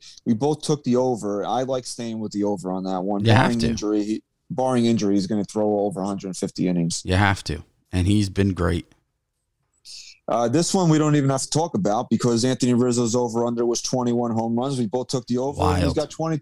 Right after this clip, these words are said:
Speaker 1: he's got twenty-two already.
Speaker 2: Wild. I, I mean, what he's done, I know, I know the bat hasn't been there as much as maybe we'd,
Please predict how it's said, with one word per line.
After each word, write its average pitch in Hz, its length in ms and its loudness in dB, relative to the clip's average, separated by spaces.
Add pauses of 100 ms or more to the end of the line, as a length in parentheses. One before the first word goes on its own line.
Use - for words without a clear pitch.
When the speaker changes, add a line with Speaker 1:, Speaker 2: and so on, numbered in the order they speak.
(120)
Speaker 1:
he's 123 180 -2
got 139 160 -2
twenty-two 156 440 -4
already. 87 360 -8
Speaker 2:
Wild. 90 540 0 (320)
I, 98 300 2
I 101 40 4
mean, 101 380 2 (540)
what 107 280 0
he's 110 260 0
done, 107 360 4
I 104 100 4
know, 113 340 0
I 104 80 2
know 117 120 6
the 117 120 4
bat 95 380 0
hasn't 95 340 0
been 98 160 2
there 92 140 2
as 90 120 0
much 92 280 0
as 90 120 -2
maybe 87 300 -2
we'd, 85 340 -6